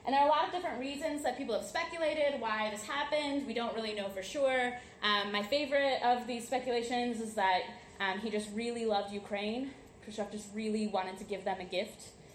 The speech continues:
uh, so he gave them Crimea. Um, regardless, though, of the sort of reasons behind this transfer,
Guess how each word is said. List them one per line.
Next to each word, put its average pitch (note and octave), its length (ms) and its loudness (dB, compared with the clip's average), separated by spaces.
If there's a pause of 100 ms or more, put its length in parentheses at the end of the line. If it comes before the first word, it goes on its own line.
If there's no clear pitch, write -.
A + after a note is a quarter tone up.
(160)
uh, F3+ 240 0
so G#3 160 -6
he G#3+ 80 -4
gave F#3 180 -4
them F#3+ 180 -6
Crimea. C4+ 340 -2 (760)
Um, A#3+ 360 4 (140)
regardless, F#4+ 580 4
though, C4+ 360 6
of A3 480 6
the G#3 240 6
sort G#3 460 2
of F#3+ 120 0
reasons D#4 380 -2
behind A#3 300 -2
this A3 120 -4
transfer, G#3+ 520 0